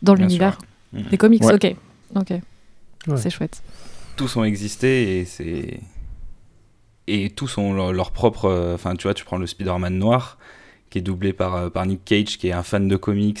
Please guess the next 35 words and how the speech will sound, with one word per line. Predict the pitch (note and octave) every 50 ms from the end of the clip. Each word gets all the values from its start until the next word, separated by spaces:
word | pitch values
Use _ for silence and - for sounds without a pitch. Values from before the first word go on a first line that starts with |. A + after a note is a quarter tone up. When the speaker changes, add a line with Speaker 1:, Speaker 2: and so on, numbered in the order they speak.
| - -
Speaker 2:
et | F2+
qui, | - - - E2+ E2+ E2+ E2
qui | - - F#2
s'éclate | - - F#2+ F2 - G2 G2+ G2 -
sur | - - G2 G2
le, | F#2+ F#2 F#2 F2+ F#2 F2+
sur | - - F#2+
le, | F#2 F#2 - _
sur | - - - F#2
le | F#2+ E2+
perso. | - F#2 - - - A#2
Enfin, | A2+ - F2 E2+ - - - - - - - - - - - - - -
Speaker 1:
Mhm. | A#3 A#3+ A#3+ B3 B3+ B3 - _ - -
Speaker 2:
tu, | - - C3 B2
tu | - C3 A#2+
sens | - D#3 D3 B2+ B2+
qu'ils, | - A#2 A2 G2+ G2 F#2 F#2 G2
ils | G2+ F#2+ G2+
ont, | G2 F#2+ F#2+ F#2+ F#2
ils | F#2 F#2 F#2+
ont, | F#2+ F#2+ F#2 F#2
ils | G2 F#2 G2
ont | F#2
pas | - G2+
fait | - - G#2+
ça | - G#2+ G#2
n'importe | G2+ G2 - - - -
comment | - G#2+ G#2+ A2 A2+ A#2 A2
et | G2 F#2 F2
qu'ils | - - F2+ F#2
ont, | F#2 F#2 F2+ F2+ F2+ F2+ F2+ F2+ F2 E2+ F2 - - - - _ _ _ _ _ - - - - _ _ _
et | - G2+ F2+ E2 -
en, | - F2+ F#2+ F#2
c'est | - -
en-, | G2+ F2